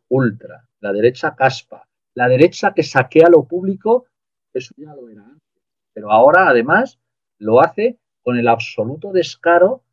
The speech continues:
de considerarse ya salvada de todo el expolio y el robo que han cometido en esta comunidad autónoma.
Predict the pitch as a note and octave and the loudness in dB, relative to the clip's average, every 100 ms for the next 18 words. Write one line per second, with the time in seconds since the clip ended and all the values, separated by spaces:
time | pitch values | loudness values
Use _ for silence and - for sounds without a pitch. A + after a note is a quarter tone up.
0 | _ _ _ - A#2+ B2 A#2+ - A#2+ B2 | _ _ _ -6 -6 -6 -16 -16 -16 -16
1 | C#3+ - E3+ E3+ G3 - _ _ _ _ | -18 -14 -14 -10 -10 -10 _ _ _ _
2 | - - B2 C#3+ F3+ A3 - A3 C#3+ - | -2 0 2 0 -2 -4 -10 -2 -2 -4
3 | _ _ _ _ _ - A3 A3+ G#3+ D#3 | _ _ _ _ _ -4 2 4 4 2
4 | C#3 - - G3+ G3+ G3 D3+ B2+ D3+ G3 | -2 -14 -6 -6 0 2 2 0 -2 -2
5 | G3+ A3+ _ _ _ _ _ - D3+ E3 | -2 -6 _ _ _ _ _ -8 -6 -4
6 | D#3+ C3 E3 F3+ - _ _ - A#2+ B2 | -4 -4 -4 -4 -6 _ _ -10 -8 -10
7 | - D3+ A#2+ A2 G#2 G2+ - - | -14 -12 -10 -12 -10 -10 -10 -20